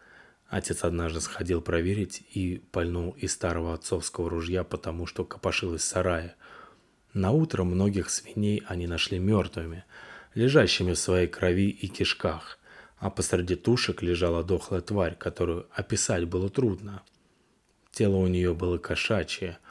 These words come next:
около метра в длину, но резко переходящее в покрытую хитином заднюю часть,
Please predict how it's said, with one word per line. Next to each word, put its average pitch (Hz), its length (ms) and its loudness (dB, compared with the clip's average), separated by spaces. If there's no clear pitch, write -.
около 92 380 2
метра 90 340 0
в 87 60 -4
длину, 98 560 0
но 98 600 4
резко 104 460 2
переходящее 98 720 2
в - 60 -10
покрытую 98 760 2
хитином 98 800 -2
заднюю 87 560 0
часть, - 500 -2